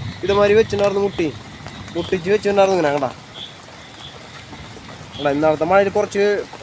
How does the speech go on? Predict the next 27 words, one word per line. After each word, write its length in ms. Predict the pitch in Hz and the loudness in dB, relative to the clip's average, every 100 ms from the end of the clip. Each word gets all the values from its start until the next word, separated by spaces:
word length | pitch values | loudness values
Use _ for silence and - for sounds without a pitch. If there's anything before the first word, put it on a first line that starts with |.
| 190 - 196 | -10 -6 0
മീൻ 140 | 202 185 | 0 2
പോയത് 260 | 214 190 175 180 180 | 0 2 0 -2 -2
ഇതിൽ 100 | 180 | -2
നിന്ന്. 160 | 151 123 - - - - - - - - - - - - - - - - - - - - - - - - - - - - - | -2 -6 -16 -18 -20 -18 -18 -16 -16 -16 -18 -20 -20 -20 -18 -18 -18 -18 -18 -18 -16 -16 -16 -18 -18 -18 -18 -18 -18 -18 -12
അല്ല, 100 | 131 120 | -6 -6
ഇപ്പൊ, 180 | 123 143 170 123 98 - 131 | -2 0 0 -2 -8 -12 -6
ഏ, 80 | 139 143 143 143 143 | -2 0 0 0 0
നല്ല 280 | 143 147 151 170 180 196 | -2 0 2 4 2 0
ഇരുട്ടാണ്. 400 | 165 - 185 190 156 | -4 -2 0 2 2
അത് 80 | 156 | 0
കാരണം 140 | 165 175 | 0 -2
ഞാൻ 80 | 190 | 0
ലൈറ്റ് 280 | 185 165 170 | -2 -2 -6
പിടിച്ചിട്ടാണ് 440 | 185 185 185 196 196 202 | -6 -6 -4 -2 -2 -2
വീഡിയോസ് 300 | 185 160 170 | -2 -2 -4
എടുക്കുന്നത് 260 | 165 151 135 | -4 -2 -2
കേട്ടോ. 100 | 131 - - - - - - - - - | -6 -10 -20 -20 -20 -18 -18 -18 -12 0
ക്ലാരിറ്റി 360 | 139 135 147 170 | 2 2 0 0
ഭയങ്കര 200 | 180 175 | 0 0
കുറയും. 340 | 196 180 160 180 - - - | 0 0 -2 -6 -12 -16 -10
പക്ഷേ 220 | 123 147 160 156 | -2 2 4 2
ഈ 20 | 165 | 0
വീഡിയോ 280 | 196 185 175 185 | 0 2 2 2
ഇപ്പോൾ 240 | 196 202 | 0 2
എടുത്തില്ലെങ്കിൽ 460 | 196 - 185 190 196 202 | 0 -2 0 2 2 0
റെഡി 160 | 185 | 2
ആവില്ല. 220 | 180 180 | 2 2